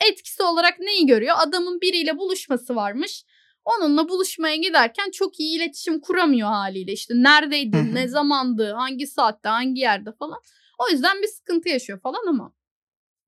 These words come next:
Speaker 1: e, Devil, şeytan her gün gelmeye devam ediyor. Her hafta gelmeye devam ediyor. İşte sanırım bu kitap bir hafta içinde sürüyor. Her gün geliyor. O yüzden öyle düzelteyim. Çünkü günler günler olarak bölünüyor. İşte
Speaker 2: Hı hı.
Speaker 1: Monday, Tuesday, pazartesi, salı gibi.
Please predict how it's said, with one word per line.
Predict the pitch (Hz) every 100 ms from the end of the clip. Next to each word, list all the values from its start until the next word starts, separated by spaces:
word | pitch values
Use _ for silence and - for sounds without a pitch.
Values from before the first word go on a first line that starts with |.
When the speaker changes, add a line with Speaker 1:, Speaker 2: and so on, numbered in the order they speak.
| _ _ 208 _ _ -
Speaker 1:
e, |
Devil, | 240 226 220 392 330 311 -
şeytan | - 359 370 269 320 _ _ _
her | - 571 320
gün | 311 370
gelmeye | 349 240 294 349
devam | 330 311 269 220
ediyor. | 185 208
Her | 302
hafta | 220 - 202
gelmeye | 247 240 - 277
devam | 277 247 208
ediyor. | 170 120
İşte | - - 226 208 _ _ _ _ _
sanırım | - 427 494 403
bu | 440
kitap | - 453 -
bir | 415
hafta | 415 320 -
içinde | 208 - 214 202
sürüyor. | - 220 277 508 _ _ _
Her | - 415
gün | 277 254 233
geliyor. | 190 196 196
O |
yüzden | 240 233 247
öyle | 269 254
düzelteyim. | 202 202 190 _ 480 539
Çünkü | - 320 339
günler | 254 302 302 339 330
günler | 277 233 202
olarak | 196 190 202
bölünüyor. | 202 190
İşte | - 214
Speaker 2:
Hı |
hı. |
Speaker 1:
Monday, | 240 240 220 220
Tuesday, | - 220 196 185 185 -
pazartesi, | 220 202 - 214
salı | 208 196
gibi. | 220